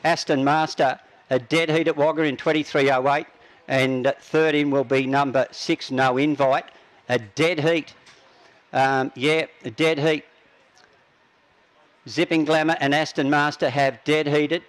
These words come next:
numbers. Uh, dead heat three, five, six, and fourth in was eight, Electric Lady.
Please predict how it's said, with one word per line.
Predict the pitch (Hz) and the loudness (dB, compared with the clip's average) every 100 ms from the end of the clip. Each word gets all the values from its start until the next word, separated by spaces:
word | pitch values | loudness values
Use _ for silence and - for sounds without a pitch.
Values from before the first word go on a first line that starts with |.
| _ _ _ _ _ _ - | _ _ _ _ _ _ -10
numbers. | 139 147 156 180 165 - - | -2 0 0 -2 -4 -12 -4
Uh, | 135 131 135 113 | 0 0 -2 -2
dead | 160 147 | 0 2
heat | 147 151 | 0 -2
three, | - 151 147 147 - | -4 0 0 -2 -8
five, | - 147 139 143 170 - _ _ | -6 0 2 2 -2 -8 _ _
six, | - - 160 - - | -12 -4 -4 -4 -8
and | 135 - | -8 -2
fourth | 151 160 139 | 0 0 0
in | 135 | -2
was | 127 - - | -2 -4 -2
eight, | 139 143 | -2 -2
Electric | 127 131 143 - 123 | -4 -2 -2 -4 -2
Lady. | 131 135 175 214 | 0 0 -2 -10